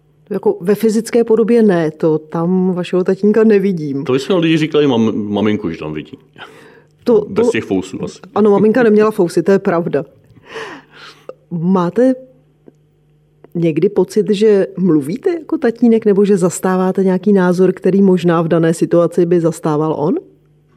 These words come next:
Speaker 1: Je i v tom ta zarputilost?
Speaker 2: Tak hodně jsem od něj převzal takovou tu určitou radikálnost, eh, v odporu vůči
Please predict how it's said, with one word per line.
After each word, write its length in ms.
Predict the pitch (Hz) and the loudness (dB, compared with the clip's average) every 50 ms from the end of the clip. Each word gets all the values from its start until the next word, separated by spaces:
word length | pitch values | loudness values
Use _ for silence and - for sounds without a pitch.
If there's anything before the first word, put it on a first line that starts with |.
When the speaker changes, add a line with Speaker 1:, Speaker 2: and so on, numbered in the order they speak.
| _ _ _ _ _ _ _ _ _ _ _ _ - | _ _ _ _ _ _ _ _ _ _ _ _ -2
Speaker 1:
Je 160 | 175 175 - | 0 2 2
i 100 | - 190 | 2 2
v 100 | 180 - | 0 -2
tom 240 | - - 165 185 208 | -2 -2 0 0 0
ta 120 | - 247 | 0 0
zarputilost? 880 | 240 262 233 233 233 - 233 - 240 233 208 202 240 269 - - _ _ - _ _ _ _ _ _ _ _ _ _ _ _ _ _ _ _ - _ _ _ _ _ _ _ _ _ _ _ _ _ _ _ _ _ _ _ _ _ _ _ _ _ _ _ _ _ _ _ _ _ _ _ _ _ _ _ _ - _ _ _ _ _ _ _ _ _ _ _ _ _ _ _ _ _ _ _ _ _ _ _ - | 0 0 0 -2 -2 -4 -4 -2 0 0 2 0 -2 -6 -10 -20 _ _ -20 _ _ _ _ _ _ _ _ _ _ _ _ _ _ _ _ -20 _ _ _ _ _ _ _ _ _ _ _ _ _ _ _ _ _ _ _ _ _ _ _ _ _ _ _ _ _ _ _ _ _ _ _ _ _ _ _ _ -20 _ _ _ _ _ _ _ _ _ _ _ _ _ _ _ _ _ _ _ _ _ _ _ -10
Speaker 2:
Tak 140 | - - - | -10 -8 -8
hodně 220 | - 98 - 127 | -6 -6 -6 -6
jsem 200 | - - 156 143 | -4 -2 -2 -2
od 120 | 139 135 | -2 0
něj 160 | 135 147 147 131 - - - - _ _ _ _ _ _ _ _ _ _ _ _ | 0 0 -2 -2 -6 -12 -20 -20 _ _ _ _ _ _ _ _ _ _ _ _
převzal 520 | - - - 120 110 110 110 127 127 127 117 | -14 -8 -6 -6 -6 -4 -4 -4 -4 -4 -4
takovou 560 | - - - - - 113 - - - 120 117 | -6 -10 -14 -12 -10 -10 -8 -6 -4 -4 -4
tu 240 | 117 117 - 131 117 | -6 -4 -4 -2 -2
určitou 380 | 104 101 - - - 123 117 | -2 -4 -6 -4 -4 -4 -4
radikálnost, 1080 | 104 95 90 104 98 - 110 113 113 113 113 113 113 110 - - - - _ _ - 98 | -4 -4 -6 -6 -6 -6 -4 -4 -2 0 0 0 -2 -4 -6 -14 -18 -20 _ _ -6 -4
eh, 180 | 92 92 90 | -2 -2 -4
v 100 | - - | -6 -6
odporu 300 | 110 95 - - 110 107 | -8 -8 -8 -6 -6 -6
vůči 240 | 98 95 - - 120 | -6 -8 -8 -6 -6